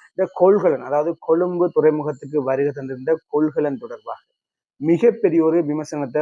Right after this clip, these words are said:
பாராளுமன்றத்துல கௌரவ பாராளுமன்ற உறுப்பினர் வைத்திய அதிகாரி அர்ஜுன் அவர்கள் வச்சிருந்தாங்க.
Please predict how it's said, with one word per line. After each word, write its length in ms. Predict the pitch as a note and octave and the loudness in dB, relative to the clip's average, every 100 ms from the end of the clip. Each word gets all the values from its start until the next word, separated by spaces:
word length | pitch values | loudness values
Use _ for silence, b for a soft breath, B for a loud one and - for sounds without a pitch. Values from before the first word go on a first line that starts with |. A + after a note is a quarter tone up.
| D3 | -2
பாராளுமன்றத்துல 760 | C3+ C#3+ C#3+ C3+ C3 B2 C#3 D3 | 0 2 0 -2 -10 -6 -4 -2
கௌரவ 380 | C#3 C3+ C3+ C3 | -2 -2 -4 -4
பாராளுமன்ற 520 | - C#3+ D3+ D3 C#3 | -4 -2 0 -2 -4
உறுப்பினர் 340 | B2+ A#2+ C3 A#2+ | -8 -10 -12 -12
வைத்திய 300 | B2 _ B2+ | -12 _ -16
அதிகாரி 240 | A#2+ A#2+ | -14 -10
அர்ஜுன் 320 | A#2+ A2+ _ A#2 | -10 -12 _ -20
அவர்கள் 220 | A#2 B2+ | -16 -18
வச்சிருந்தாங்க. 460 | - A#2 A#2 G#2+ | -18 _ -20 -20